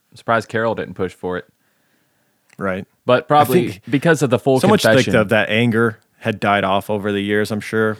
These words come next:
Speaker 2: with
Speaker 1: Yeah.
Speaker 2: Carol. It was so fresh back when Chris was put on trial.
Speaker 1: Oh, yeah, yeah, yeah.
Speaker 2: Um, and she's probably just relieved that they finally found the guy,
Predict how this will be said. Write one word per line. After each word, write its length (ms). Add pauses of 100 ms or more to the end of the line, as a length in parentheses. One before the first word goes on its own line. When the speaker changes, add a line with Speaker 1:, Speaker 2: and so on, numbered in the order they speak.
Speaker 2:
with 160
Speaker 1:
Yeah. 220
Speaker 2:
Carol. 100
It 80
was 120
so 200
fresh 440
back 220
when 120
Chris 320
was 340
put 140
on 100
trial. 420 (300)
Speaker 1:
Oh, 120
yeah, 240
yeah, 180
yeah. 260
Speaker 2:
Um, 260
and 120
she's 160
probably 220
just 220
relieved 420
that 100
they 100
finally 360
found 280
the 60
guy, 280